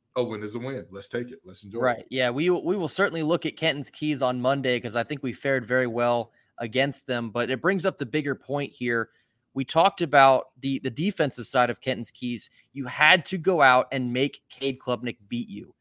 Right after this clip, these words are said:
Speaker 2: And that is ultimately
Speaker 1: Yeah.
Speaker 2: the position that we put Clemson in. And that was the result you got on the field. The, the struggles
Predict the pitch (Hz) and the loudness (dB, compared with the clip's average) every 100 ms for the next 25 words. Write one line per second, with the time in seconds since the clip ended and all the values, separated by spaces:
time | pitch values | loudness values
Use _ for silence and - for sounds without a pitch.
0 | _ - 135 156 131 151 170 - 135 135 | _ -2 2 2 2 2 2 0 -4 -2
1 | 131 127 _ - - 120 147 - 131 113 | -4 -6 _ -10 -6 -4 -4 -4 -4 -4
2 | 131 - 143 - 135 135 - 104 131 117 | -4 -2 -4 -4 -4 -4 -6 -6 -4 -4
3 | 107 _ _ 123 113 101 139 143 139 117 | -6 _ _ -8 -4 2 4 4 -2 -4
4 | 127 127 117 123 107 - _ _ 120 120 | -2 -2 0 0 0 -8 _ _ -4 2
5 | 123 117 113 107 - 104 - _ _ _ | 4 4 -4 -8 -10 -10 -12 _ _ _
6 | - 123 127 147 123 - 151 165 180 196 | -10 -10 -4 -4 -2 -2 6 6 6 2
7 | 208 - | 0 -4